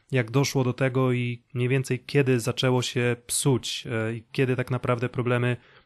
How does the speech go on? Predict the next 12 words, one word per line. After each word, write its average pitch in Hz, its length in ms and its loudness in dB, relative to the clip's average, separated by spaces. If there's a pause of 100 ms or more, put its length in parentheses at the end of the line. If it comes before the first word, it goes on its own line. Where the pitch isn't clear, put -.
(120)
e, 117 100 -4
tej, 120 200 -2
tej 120 120 0
spółki 131 440 0
matki 127 460 -2
klubu 120 320 -2
Oniko 117 280 -4
Warszawa, 131 520 -2 (380)
mm, 123 380 -2
zaczęły 123 320 0
się 131 100 -6
pojawiać. 107 500 -2